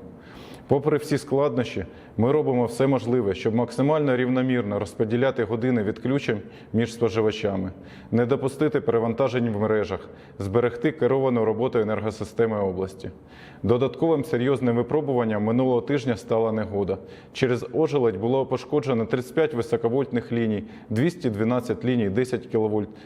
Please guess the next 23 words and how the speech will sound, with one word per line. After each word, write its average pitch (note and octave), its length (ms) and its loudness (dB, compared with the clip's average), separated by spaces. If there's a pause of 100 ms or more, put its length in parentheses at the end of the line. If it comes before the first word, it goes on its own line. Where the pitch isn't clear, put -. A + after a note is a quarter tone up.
(160)
зруйновано C#3 600 2
сімдесят C3 540 0
бетонних B2+ 480 0
опор C3+ 320 0
на A#2+ 100 2
лініях A2+ 340 0
десять A2 320 -4
кіловольт, G#2+ 480 0
три C3+ 200 2
опори A#2+ 400 2
на G2+ 120 0
лініях A#2 340 0
тридцять - 280 -8
п'ять A2 200 2
кіловольт. G2 540 0 (540)
Без B2 200 4
електропостачання C#3+ 1120 0
тимчасово B2 600 0
залишилося A#2 640 0
понад C#3 300 0 (140)
чотириста D3+ 560 0
населених A#2+ 520 0
пунктів G2+ 380 -2